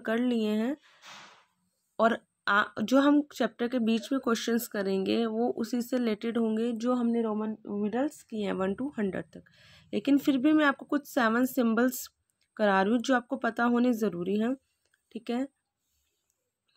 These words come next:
वन को कहते हैं आई, फ़ाइव का मीन होता है वी, टेन होता है एक्स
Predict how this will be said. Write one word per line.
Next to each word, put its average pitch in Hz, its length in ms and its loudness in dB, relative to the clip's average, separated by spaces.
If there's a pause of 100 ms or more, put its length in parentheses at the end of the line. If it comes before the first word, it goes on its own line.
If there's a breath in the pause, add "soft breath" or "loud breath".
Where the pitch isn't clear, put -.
(160)
वन 208 380 6
को 277 120 2
कहते 247 380 0
हैं 269 180 4 (180)
आई, 196 340 4 (800)
फ़ाइव 208 280 4 (100)
का 240 140 4
मीन 247 280 4
होता 247 240 2
है 277 80 4
वी, 202 500 2 (680)
टेन 240 220 6
होता 269 300 4
है 262 60 2 (200)
एक्स 190 280 2